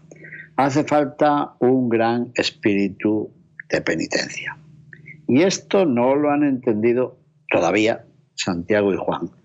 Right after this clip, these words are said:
Más tarde tendrán que aprenderlo, como mismo Jesús les dice. Bueno, pues Santiago y Juan,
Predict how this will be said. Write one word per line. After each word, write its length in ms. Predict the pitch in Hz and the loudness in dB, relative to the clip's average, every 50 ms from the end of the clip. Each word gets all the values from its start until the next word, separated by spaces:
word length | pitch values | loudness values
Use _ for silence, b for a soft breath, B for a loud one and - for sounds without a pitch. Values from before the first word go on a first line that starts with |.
| b b b b b b _ - | b b b b b b _ -2
Más 220 | - - 156 - | 0 0 0 2
tarde 280 | - 127 110 95 92 87 | 2 2 2 2 0 -2
tendrán 360 | - - 82 87 92 95 92 | -4 -4 -4 -2 -2 -2 -2
que 100 | 85 95 | -2 -4
aprenderlo, 520 | 87 - 90 85 87 95 90 85 82 82 - | -4 -2 -2 -2 0 0 0 0 -2 -6 -8
como 320 | 82 82 82 85 78 - - | -8 -6 -6 -8 -6 -4 -2
mismo 300 | 104 98 95 95 92 87 | 0 0 0 0 -2 -2
Jesús 360 | - 92 82 - 92 82 - | -4 -4 -4 -2 -2 -2 -2
les 200 | - - - - | -2 -4 -4 -4
dice. 320 | - 170 - - - - - _ _ _ _ _ _ _ _ _ _ _ _ _ _ _ _ _ _ _ _ _ _ _ - - _ _ - | -4 -4 -6 -8 -16 -20 -20 _ _ _ _ _ _ _ _ _ _ _ _ _ _ _ _ _ _ _ _ _ _ _ -20 -20 _ _ 0
Bueno, 280 | 123 147 143 117 90 | 2 2 2 2 0
pues 140 | - 110 101 | -2 -2 -2
Santiago 400 | 120 113 104 107 139 143 139 139 | -2 -2 0 0 2 2 2 2
y 40 | 135 | 0
Juan, 380 | 131 - 151 143 120 120 131 | 0 0 0 0 0 -2 -8